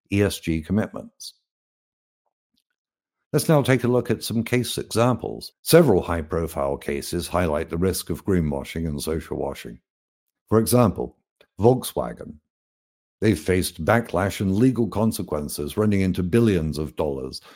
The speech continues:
for falsely advertising the environmental performance of their vehicles. Similarly, a major clothing brand faced public scrutiny and reputational damage for overstating the sustainability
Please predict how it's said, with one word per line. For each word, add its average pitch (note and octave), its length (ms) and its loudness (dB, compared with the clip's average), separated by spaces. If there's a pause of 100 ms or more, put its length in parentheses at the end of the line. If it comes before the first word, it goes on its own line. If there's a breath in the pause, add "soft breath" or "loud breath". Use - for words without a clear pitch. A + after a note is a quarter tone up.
(160 loud breath)
for A#2 140 0
falsely B2+ 520 2
advertising D#2+ 1000 -2
the G#2+ 160 8
environmental A2 720 4
performance F2 640 -2
of E2 100 -6
their F2 180 0
vehicles. E2+ 640 -4 (800)
Similarly, C#2+ 720 0 (180)
a G2+ 80 0
major G#2+ 320 4
clothing F#2+ 540 0
brand D2 360 -6
faced - 440 -4
public G#2 460 -4
scrutiny - 760 -4 (220)
and F2+ 160 2
reputational G2+ 760 -2
damage F2 480 -4 (400)
for - 140 0
overstating G#2 800 0
the D#2 80 -4
sustainability F2 960 -2